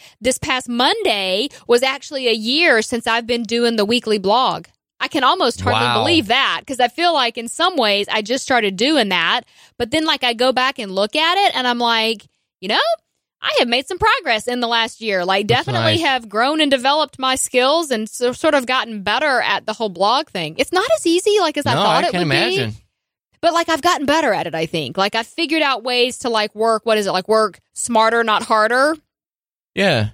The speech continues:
Speaker 1: Like, at first, I think I was trying to, like, recreate or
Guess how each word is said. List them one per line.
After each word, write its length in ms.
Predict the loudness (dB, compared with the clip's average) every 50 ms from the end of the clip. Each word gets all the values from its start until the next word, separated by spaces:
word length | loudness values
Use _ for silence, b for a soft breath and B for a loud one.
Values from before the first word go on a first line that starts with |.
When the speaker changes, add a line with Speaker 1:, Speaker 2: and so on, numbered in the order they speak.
| _ -10
Speaker 1:
Like, 140 | -8 -2 -2
at 80 | -2 0
first, 260 | 2 2 2 2 2
I 80 | 0 -2
think 200 | -2 -2 -2 0
I 80 | -2
was 160 | -2 -2 -6
trying 360 | -6 -2 -2 0 0 0 -2 -2
to, 80 | 0
like, 200 | 0 0 -2 -2 -2
recreate 680 | -4 -4 -4 -2 -2 -2 0 2 2 2 2 4 2
or 200 | 2 2 0